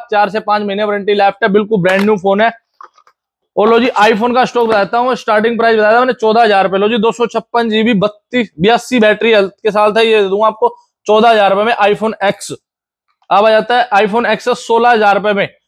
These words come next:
बैक ढक्कन change है, ये दूंगा सोलह हजार में, चौसठ जीबी। जो कह रहे हैं छोटे से पैसे में phone चलाना, iPhone चलाना है, वो, वो budget के model ले आया हूँ मैं आपके लिए। चौसठ जीबी, तेरह हजार पाँच सौ रुपए में एक्सआर ले आया हूँ जी, Orange color है, बिल्कुल brand न्यू phone है।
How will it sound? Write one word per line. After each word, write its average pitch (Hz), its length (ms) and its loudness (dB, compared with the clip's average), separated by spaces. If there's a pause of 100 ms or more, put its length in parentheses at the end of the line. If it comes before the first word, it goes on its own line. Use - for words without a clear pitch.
(100)
बैक 196 240 0
ढक्कन 233 300 0
change 202 260 0
है, 233 80 2
ये 233 80 2
दूंगा 226 200 2
सोलह 220 300 0
हजार 220 220 2
में, 233 120 0
चौसठ 214 400 0
जीबी। 208 320 0
जो - 640 -8
कह 220 60 4
रहे 233 80 4
हैं 262 100 2
छोटे 233 240 0
से 254 120 2
पैसे 220 260 0
में 226 120 0
phone 214 240 0
चलाना, 220 300 2
iPhone 214 300 0
चलाना 202 260 0
है, 220 80 0
वो, 208 180 0
वो 202 180 0
budget 185 260 -4
के 202 140 -2
model 202 200 0
ले 196 100 2
आया 190 120 2
हूँ 208 80 0
मैं 208 80 0
आपके 202 260 -2
लिए। 214 200 2 (600)
चौसठ 233 320 0
जीबी, 233 260 0
तेरह 233 260 2
हजार 226 220 2
पाँच 220 300 -2
सौ 233 80 -2
रुपए 233 140 0
में 233 140 0
एक्सआर 220 340 -2
ले 214 100 2
आया 214 120 2
हूँ 220 100 2
जी, 233 140 0
Orange 214 300 0
color 208 240 0
है, 202 200 2
बिल्कुल 202 280 -4
brand 190 200 0
न्यू 220 160 2
phone 214 220 0
है। 240 180 0